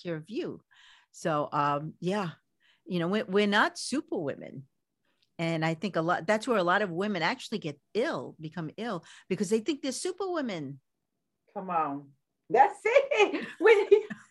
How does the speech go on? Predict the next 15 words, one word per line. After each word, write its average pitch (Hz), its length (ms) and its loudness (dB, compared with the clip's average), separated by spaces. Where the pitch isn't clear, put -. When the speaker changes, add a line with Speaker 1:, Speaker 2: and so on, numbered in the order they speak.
Speaker 2:
but 320 240 8
look, 302 380 6
we 403 380 6
are 240 260 8
nurturers 233 640 0
by 208 240 4
nature. 196 720 0
Speaker 1:
Mm-hmm. 185 200 -12
Speaker 2:
We 311 140 2
always 277 360 4
wanna 220 240 -2
make 196 260 0
sure 175 320 2
the 143 140 -4
spouse, 180 640 2